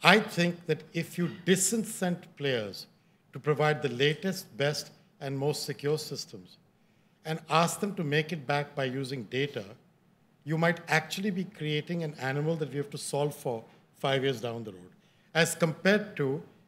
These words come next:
a relevant M D R of a lower level. What do I mean by that? Today's debit card M D R in this country, for all of us, whether it's RuPay or us or Visa, is actually at one of the lowest in the world.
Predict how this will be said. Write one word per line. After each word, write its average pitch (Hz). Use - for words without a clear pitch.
a 143
relevant 190
M 156
D 147
R 147
of 151
a 139
lower 120
level. 101
What 226
do 240
I 196
mean 160
by 117
that? 90
Today's 214
debit 165
card 170
M 151
D 156
R 147
in 131
this 135
country, 110
for 170
all 180
of 160
us, 117
whether 143
it's 135
RuPay 175
or 147
us 143
or 131
Visa, 110
is 151
actually 196
at 147
one 147
of 156
the 139
lowest 147
in 143
the 123
world. 95